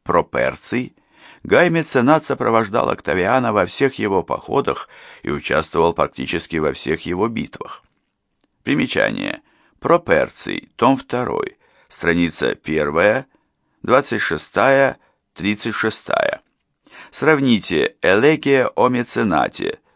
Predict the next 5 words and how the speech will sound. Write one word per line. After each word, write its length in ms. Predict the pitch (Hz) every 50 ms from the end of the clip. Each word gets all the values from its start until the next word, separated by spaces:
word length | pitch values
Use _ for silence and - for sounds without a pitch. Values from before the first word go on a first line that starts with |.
| _ _ _
том 260 | - 92 95 90 80
первый, 640 | - - 135 156 156 151 143 143 143 139 - - _ _ _ - _
страницы 720 | - - - 107 107 110 117 120 113 - - 107 104 -
сорок 460 | - - - 98 95 82 82 78 - _
первая, 640 | - 101 127 139 139 127 135 135 131 - 67 -